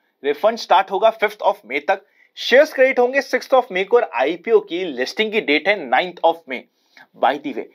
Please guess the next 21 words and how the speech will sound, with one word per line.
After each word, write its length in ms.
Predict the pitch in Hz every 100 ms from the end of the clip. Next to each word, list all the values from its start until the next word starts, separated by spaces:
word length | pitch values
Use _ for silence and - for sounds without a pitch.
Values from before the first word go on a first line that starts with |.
| _ -
नाइन्थ 380 | 117 156 208 196
of 180 | 214 -
May, 140 | 147 180 -
just 220 | 220 262
for 120 | 254 240
my 240 | 131 78 175
reference, 340 | 175 147 147 - - _ 143
मेरे 240 | 160 185
मम्मी 360 | 117 113 147 165
और 120 | 143
पापा 300 | - 123 143
की 180 | 151 214 -
एनिवर्सरी 540 | 131 190 262 262 262 226
की 120 | 240
भी 80 | 190
डेट 280 | 156 - -
आ 120 | 143
जाती 300 | 135 120 123
है। 140 | 110 - _ _ - 143
देखिए, 260 | 175 196
ये 100 | -